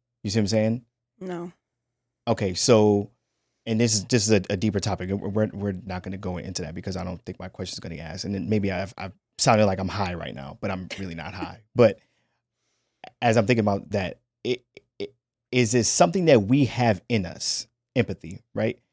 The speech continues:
Speaker 1: And you have it, you just don't know what the word is. You don't know how to explain how you're feeling.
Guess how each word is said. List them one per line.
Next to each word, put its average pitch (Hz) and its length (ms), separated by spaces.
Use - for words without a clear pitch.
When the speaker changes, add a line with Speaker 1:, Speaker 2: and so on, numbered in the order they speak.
Speaker 1:
And 117 160
you 143 120
have 147 360
it, 101 220
you 127 160
just 147 200
don't 117 200
know 110 160
what 98 320
the 90 80
word 90 260
is. 117 500
You 107 180
don't 101 180
know 98 300
how 104 300
to 101 100
explain 110 480
how 98 80
you're 98 160
feeling. 110 500